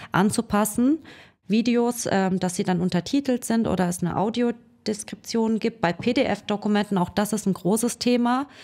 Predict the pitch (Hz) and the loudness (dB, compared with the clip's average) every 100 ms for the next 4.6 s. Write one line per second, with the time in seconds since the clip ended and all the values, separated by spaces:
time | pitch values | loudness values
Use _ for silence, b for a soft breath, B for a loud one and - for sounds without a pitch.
0 | B - 196 202 208 196 180 - - - | B -2 2 2 0 0 0 0 -2 0
1 | 196 185 - 175 165 180 190 185 - 175 | 0 0 -2 -4 0 2 2 0 -2 -4
2 | 165 233 240 - 220 226 220 - 214 214 | -2 -2 -2 -2 0 0 0 0 2 2
3 | 190 - 185 - 175 - 254 254 226 226 | 0 -2 -2 -2 -6 -2 0 2 0 0
4 | 214 214 - 220 220 | 0 -2 0 2 2